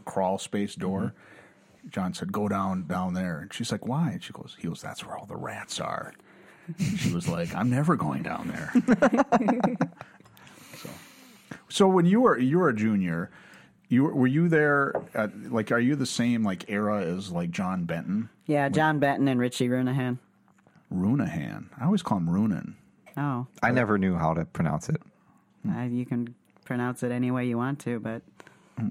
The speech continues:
Speaker 3: I always pronounced it Runahan.
Speaker 2: Hmm.
Speaker 1: I don't know what's right.
Speaker 2: What were those guys like when they were younger?
Speaker 3: Really competitive. I mean, we used to practice all the time. Like, every day after school, we'd be at the curling club.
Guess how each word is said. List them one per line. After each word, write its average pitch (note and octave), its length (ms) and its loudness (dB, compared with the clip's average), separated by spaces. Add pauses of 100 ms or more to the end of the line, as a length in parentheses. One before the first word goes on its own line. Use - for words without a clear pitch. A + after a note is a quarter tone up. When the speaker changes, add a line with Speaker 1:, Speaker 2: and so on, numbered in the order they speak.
(140)
Speaker 3:
I - 80 -6
always B2+ 180 -4
pronounced B2 400 -2
it E3+ 80 0
Runahan. B2+ 520 0 (300)
Speaker 2:
Hmm. C#3 140 2 (380)
Speaker 1:
I - 100 -4
don't F#2+ 100 0
know D2+ 60 -4
what's C#2+ 180 -8
right. F2 240 -6
Speaker 2:
What B2+ 100 4
were B2 120 4
those G#2+ 180 2
guys F2+ 220 2
like E2+ 200 2
when F2+ 80 0
they E2+ 80 2
were E2 100 0
younger? E2 360 -2 (920)
Speaker 3:
Really C#3 300 2
competitive. B2 720 -2
I C3 60 0
mean, C3 200 2
we D3 140 4
used D#3 180 0
to B2 60 0
practice B2 600 -2
all A#2 200 2
the A#2 100 0
time. A#2 340 -2
Like, A2+ 260 -2
every C#3 320 2
day B2+ 200 2
after B2+ 260 0
school, B2 320 0
we'd A#2+ 140 0
be A#2 100 2
at A#2 140 -4
the A#2+ 80 -6
curling A#2 340 -4
club. A2+ 300 -6